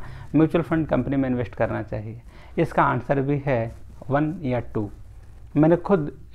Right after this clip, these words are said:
दो या तीन में इन्वेस्ट कर रखा है, उसमें भी एक में मेरा जो कॉर्पस है सबसे ज़्यादा पैसा एक में इन्वेस्टेड है, फिर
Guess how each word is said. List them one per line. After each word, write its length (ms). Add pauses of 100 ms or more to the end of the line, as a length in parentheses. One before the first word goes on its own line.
दो 200
या 100
तीन 240
में 100
इन्वेस्ट 260
कर 140
रखा 320
है, 100 (680)
उसमें 380
भी 100
एक 300
में 220 (300)
मेरा 180
जो 200
कॉर्पस 540
है 80
सबसे 380
ज़्यादा 160
पैसा 340
एक 260
में 100
इन्वेस्टेड 340
है, 140 (800)
फिर 260